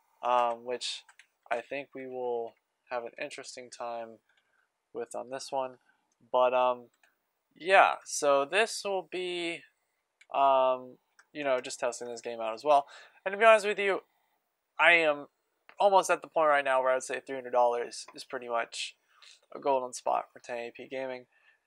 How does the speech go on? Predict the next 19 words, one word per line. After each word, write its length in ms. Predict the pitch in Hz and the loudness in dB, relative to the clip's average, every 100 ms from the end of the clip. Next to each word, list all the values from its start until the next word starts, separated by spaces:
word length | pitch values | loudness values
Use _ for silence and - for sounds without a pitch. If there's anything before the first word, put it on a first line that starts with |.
| - | -12
And 120 | - | -12
this 140 | 123 120 | -10 -12
thing 200 | 127 123 | -12 -12
is 180 | 113 - _ | -14 -18 _
literally 380 | 135 135 135 131 | -12 -10 -8 -8
<laughs> 20 | |
driving 240 | 123 127 123 - | -4 -4 -4 -10
me 60 | 139 | -14
insane. 400 | 117 - 117 120 - - - _ _ - | -14 -6 -6 -6 -16 -20 -20 _ _ -18
Probably 220 | - - | -12 -12
not, 180 | - - | -12 -14
should 180 | - 85 | -14 -14
not 100 | 50 | -16
have 100 | - | -14
done 140 | - | -14
it. 100 | - - | -16 -18
Where, 120 | - | -14
how 120 | |
do 60 | - | -14